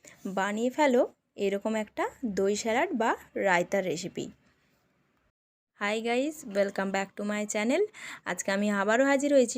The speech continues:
সম্পূর্ণ নতুন একটি রেসিপি নিয়ে। আশা করছি রেসিপিটা তোমাদের ভালো লাগবে, আর যদি ভালো লেগে থাকে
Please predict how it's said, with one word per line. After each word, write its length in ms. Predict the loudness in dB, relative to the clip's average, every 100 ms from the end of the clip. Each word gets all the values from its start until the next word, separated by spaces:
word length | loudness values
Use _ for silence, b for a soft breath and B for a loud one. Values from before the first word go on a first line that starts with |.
| -4
সম্পূর্ণ 320 | -4 -4 -4 -4 -2
নতুন 180 | -2 -2
একটি 120 | -2 -2
রেসিপি 300 | -2 0 2 4
নিয়ে। 140 | 4 0 B B B -8
আশা 140 | -4 -2
করছি 200 | -2 -4 -2 -2
রেসিপিটা 340 | -2 -2 0 0
তোমাদের 260 | -2 -4 0
ভালো 140 | 2 4 4
লাগবে, 260 | 2 0 -2 B B -8
আর 60 | -4 -2
যদি 140 | -2 0
ভালো 160 | 0 2
লেগে 160 | 0 -2
থাকে 180 | -2 -2